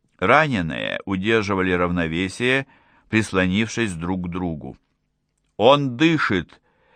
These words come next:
крикнула им Саша с красным глазом. «Он, должно быть, оказался у самой границы взрыва». «Постарайтесь его не двигать», сказал Майк. «Если он дышит и пульс хорошо прощупывается,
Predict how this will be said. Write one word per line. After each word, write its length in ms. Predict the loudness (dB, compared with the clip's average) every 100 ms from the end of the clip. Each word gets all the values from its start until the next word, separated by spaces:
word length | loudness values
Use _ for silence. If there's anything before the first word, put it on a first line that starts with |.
| _ -6
крикнула 560 | -2 0 0 0 2
им 140 | 2 0
Саша 400 | 2 2 2 -6
с 80 |
красным 500 | 0 0 0 -2 -4
глазом. 520 | -2 -2 -2 -4 -14 -16 _ _ _ _ -2
«Он, 220 | 2 4
должно 380 | 4 2 2 0
быть, 180 | 0 0
оказался 580 | 0 0 2 0 2
у 100 | 0
самой 380 | 0 0 2 2
границы 640 | 2 0 0 0 -2 -2 -2
взрыва». 600 | -2 0 2 4 2 0 _ _ _ _ _ _ _
«Постарайтесь 920 | 2 2 4 6 8 6 2 -4 -2
его 320 | -2 0 2
не 220 | 2 0 -2
двигать», 560 | -2 -4 -2 -2 -4
сказал 480 | -6 -4 0 2 2
Майк. 460 | 2 0 0 -8 _ _ _ _ _ -6
«Если 400 | 2 2 2 2
он 240 | 4 2
дышит 460 | 0 0 0 -2 -2
и 80 | -4
пульс 340 | -2 -4 -2
хорошо 420 | -2 0 0 -2
прощупывается, 1160 | -2 -2 -2 -6 -6 -4 -2 -2 -2 -4 -4